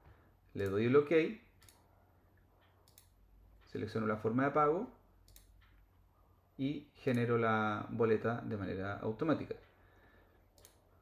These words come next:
Vamos a hacer una pequeña factura rápidamente. Vamos a identificar al cliente, en este caso lo podemos hacer por root o por razón social. Vamos a colocar aquí info solamente,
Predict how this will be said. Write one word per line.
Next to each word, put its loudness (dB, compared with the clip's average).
Vamos -4
a -4
hacer -2
una -2
pequeña -2
factura -4
rápidamente. -2
Vamos 2
a 2
identificar 2
al 0
cliente, 4
en 4
este -2
caso 2
lo 2
podemos 0
hacer 0
por 12
root 8
o 8
por 6
razón 0
social. 4
Vamos 2
a -4
colocar 4
aquí 0
info 0
solamente, -2